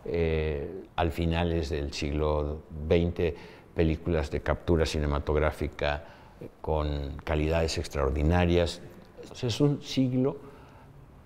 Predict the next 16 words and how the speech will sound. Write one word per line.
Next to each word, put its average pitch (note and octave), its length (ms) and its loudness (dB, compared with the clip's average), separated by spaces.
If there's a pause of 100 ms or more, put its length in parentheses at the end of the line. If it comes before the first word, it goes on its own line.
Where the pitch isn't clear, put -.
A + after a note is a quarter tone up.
que G2+ 140 6
es F#2+ 200 -2
tremendo. F#2+ 600 4 (260)
Y G2+ 100 6
el G2+ 100 10
siglo C#3+ 840 8 (540)
veintiuno G#2 680 6 (640)
no A2 140 8
ha D3+ 40 4
pasado C#3+ 380 6
como F2+ 220 2
que F2+ 120 2
mucho, F2+ 440 6 (120)
en F#2 120 4
mi F2+ 80 4
opinión. A2 500 2